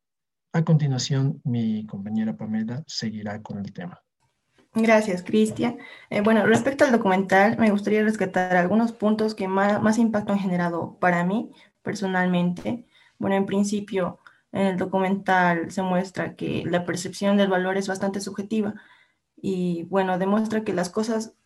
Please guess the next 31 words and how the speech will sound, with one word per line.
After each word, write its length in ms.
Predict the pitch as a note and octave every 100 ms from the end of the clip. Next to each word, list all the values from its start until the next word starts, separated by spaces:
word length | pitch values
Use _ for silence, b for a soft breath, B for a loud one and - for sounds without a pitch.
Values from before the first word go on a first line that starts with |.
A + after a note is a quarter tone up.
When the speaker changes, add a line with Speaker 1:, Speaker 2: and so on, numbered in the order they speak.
| _ -
Speaker 2:
algunas 380 | F#3+ G#3 A3+
cosas 260 | A3+ A3+ A3
que 100 | G#3
están 280 | G3+ G3+ G3+
en 120 | G3
el 260 | F#3 F#3 F#3+
lado 300 | F#3+ F#3+ F#3+
que 120 | F#3
nadie 300 | F#3 F#3 F3
usa 420 | G3+ G#3 - G#3+ -
influyen 520 | G3 G3 B3 A#3+ G3
en 60 | F3
la 100 | F3
percepción 540 | - F3+ G3 F#3+ F#3
de 140 | F3
cuán 240 | - E3+ D#3+
bueno 240 | D#3+ E3+
es. 280 | G#3 G#3+ - B B B B -
Ahí 200 | F#3+ G3
mencionaban 500 | F#3 F3+ F3+ F3+ F3+
el 140 | E3
ejemplo 540 | D#3+ F3 F3 F3 D#3+ -
del 280 | D3+ D#3
café, 480 | - E3 - G3 A#3+ b b b _
que 340 | - F#3 E3+ E3
básicamente 540 | F3+ G3 F#3+ F#3 G3
se 80 | G3
trataba 580 | F3+ F3 F#3+ F#3+ F#3+ F3
de 180 | -
que 260 | - D#3+ C#3+
ponían 720 | - F3 F#3+ F#3+ F#3 F3+